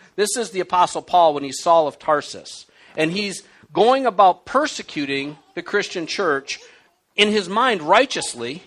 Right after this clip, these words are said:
right? He's been, he's been ordained by the Sanhedrin, and he's going about literally overseeing the death of Christians, the imprisonment of Christians, and he's trying to squash this bug called Christianity.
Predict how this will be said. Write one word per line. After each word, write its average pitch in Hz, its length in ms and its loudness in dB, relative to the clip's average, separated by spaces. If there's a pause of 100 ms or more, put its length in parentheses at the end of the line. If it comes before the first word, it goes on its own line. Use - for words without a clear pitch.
(320)
right? 190 160 4
He's 202 200 -6
been, 175 220 -4
he's 190 220 -8
been 185 160 -4
ordained 202 600 0
by 208 160 2
the 190 120 -6
Sanhedrin, 180 800 -6
and 156 80 -4
he's 147 200 -6
going 214 280 2
about 202 460 6 (1800)
literally 175 840 -2 (580)
overseeing 208 720 0
the 139 120 -6
death 175 340 0
of 233 160 -6
Christians, 220 720 -6 (280)
the 135 240 -6
imprisonment 226 640 -2
of 202 140 -4
Christians, 202 540 -4
and 160 120 -2
he's 160 120 -4
trying 240 200 -2
to 156 80 -6
squash 254 540 2
this 202 180 -8
bug 156 480 4
called 165 300 0
Christianity. 180 840 -4